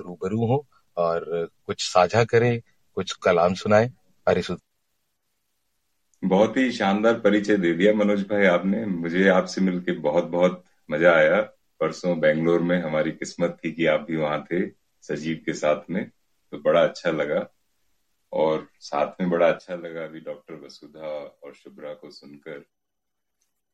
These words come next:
Speaker 2: अ, मैं भी बशीर बद्र को ही सुनाने वाला हूँ, क्योंकि मैंने अभी हाल ही में उनकी एक किताब पढ़ के खत्म की है, मुसाफिर, और उसमें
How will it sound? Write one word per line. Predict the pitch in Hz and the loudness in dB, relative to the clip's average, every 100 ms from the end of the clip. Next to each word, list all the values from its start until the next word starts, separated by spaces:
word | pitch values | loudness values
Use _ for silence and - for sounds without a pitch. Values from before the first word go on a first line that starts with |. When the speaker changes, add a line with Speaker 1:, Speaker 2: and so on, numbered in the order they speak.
| - | -14
Speaker 2:
अ, | 76 73 71 71 _ _ _ | -12 -12 -14 -20 _ _ _
मैं | 76 76 | -12 -12
भी | 82 101 95 - - | -8 -8 -10 -12 -18
बशीर | 78 - 98 90 | -18 -14 -14 -12
बद्र | 90 90 | -14 -14
को | 87 90 | -14 -12
ही | 95 | -12
सुनाने | 95 85 80 87 90 | -14 -14 -12 -10 -8
वाला | 87 90 | -8 -10
हूँ, | 101 | -12
क्योंकि | 98 90 90 | -16 -16 -12
मैंने | 87 87 | -10 -10
अभी | 85 90 | -12 -16
हाल | 76 76 80 | -16 -16 -14
ही | 90 | -14
में | 90 | -12
उनकी | 87 87 87 | -12 -14 -16
एक | - | -16
किताब | - 76 76 | -14 -14 -12
पढ़ | 78 | -16
के | 78 85 | -16 -18
खत्म | - 76 - | -18 -20 -20
की | - 82 | -18 -18
है, | 80 71 67 _ 76 | -18 -20 -20 _ -20
मुसाफिर, | - 80 - 76 71 _ _ _ _ _ _ _ | -14 -14 -12 -18 -20 _ _ _ _ _ _ _
और | 76 | -18
उसमें | 78 - 87 85 80 78 | -16 -16 -14 -12 -14 -16